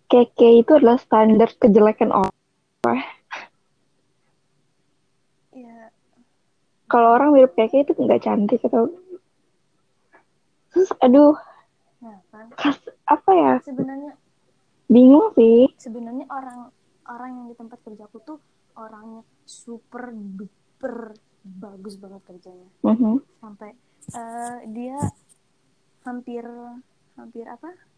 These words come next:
Speaker 2: Hampir mengerjakan pekerjaannya tuh lebih sempurna daripada yang lain gitu. Setiap, setiap ada orang belanja, barangnya itu pasti ada di tempat kasir. Pasti ada, terjual lah, gitu.
Speaker 1: Oke.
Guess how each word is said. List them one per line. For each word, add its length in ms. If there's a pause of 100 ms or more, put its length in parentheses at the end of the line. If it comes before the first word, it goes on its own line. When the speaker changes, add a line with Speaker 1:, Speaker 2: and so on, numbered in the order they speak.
(680)
Speaker 2:
Hampir 800 (1600)
mengerjakan 640
pekerjaannya 720
tuh 220
lebih 160
sempurna 420
daripada 460
yang 100
lain 240
gitu. 220 (760)
Setiap, 480
setiap 320
ada 240
orang 320
belanja, 560 (160)
barangnya 560
itu 140
pasti 260
ada 160
di 380
tempat 340
kasir. 400 (560)
Pasti 240 (160)
ada, 320 (240)
terjual 560
lah, 240
gitu. 400
Speaker 1:
Oke. 280